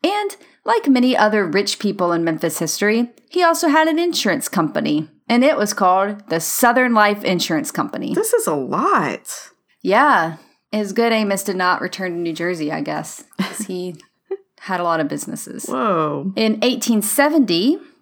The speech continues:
Speaker 1: he spent twelve thousand dollars on the land in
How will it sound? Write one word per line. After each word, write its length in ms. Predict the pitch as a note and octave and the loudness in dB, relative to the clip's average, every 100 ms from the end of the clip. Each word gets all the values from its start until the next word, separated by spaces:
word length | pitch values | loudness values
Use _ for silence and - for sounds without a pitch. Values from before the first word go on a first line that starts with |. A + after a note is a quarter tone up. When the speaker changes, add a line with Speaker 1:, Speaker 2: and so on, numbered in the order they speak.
| _ | _
Speaker 1:
he 360 | - - C4 B3+ | -8 0 2 2
spent 440 | - B3 G#3+ G#3+ | 0 0 0 -2
twelve 340 | - B3 D4 D#4 | 0 2 4 4
thousand 320 | B3 A3+ G#3 | 2 2 2
dollars 420 | E3 E3 G#3 G#3 | 4 4 0 0
on 240 | - F#3 F3 | 0 0 0
the 100 | E3 | 0
land 640 | D#3+ D#3+ G3 B3+ C#4 - - | 0 0 2 2 2 -2 -4
in 480 | G3 F#3+ F#3 F3+ | 0 0 0 -2